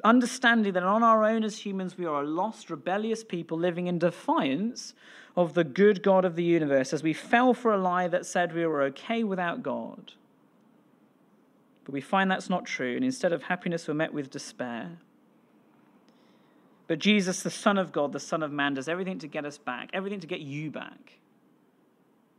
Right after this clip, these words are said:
By being baptized, Han is admitting that he can't do this life of someone on his own. He, along with every single Christian on the planet,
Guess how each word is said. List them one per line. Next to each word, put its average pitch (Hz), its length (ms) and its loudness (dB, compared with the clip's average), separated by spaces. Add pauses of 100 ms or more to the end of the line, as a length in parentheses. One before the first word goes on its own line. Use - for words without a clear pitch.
(760)
By 156 160 2
being 175 260 0
baptized, 170 460 0
Han 175 140 -2
is 175 120 -2
admitting 180 440 -2
that 147 100 -4
he 156 120 -8
can't 147 260 -4
do 147 140 -4
this 135 320 -6 (180)
life 151 340 -2
of 135 80 -10
someone 139 600 0
on 139 180 -2
his 135 200 -6
own. 127 180 0
He, 185 140 0
along 196 180 4
with 190 80 0
every 196 160 2
single 208 220 0
Christian 202 360 -2
on 196 60 -4
the 202 80 -4
planet, - 540 -6